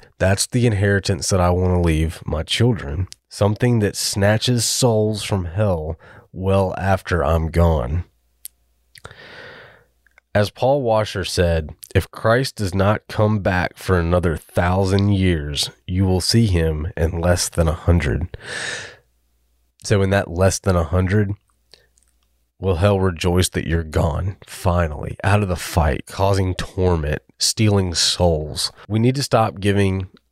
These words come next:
hell a reason to rejoice.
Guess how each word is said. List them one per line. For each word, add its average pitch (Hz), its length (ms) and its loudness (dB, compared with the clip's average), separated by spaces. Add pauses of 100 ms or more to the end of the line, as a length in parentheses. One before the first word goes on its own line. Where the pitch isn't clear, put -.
hell 85 560 0 (540)
a 98 80 -2
reason 90 360 2
to 90 220 2
rejoice. 80 720 0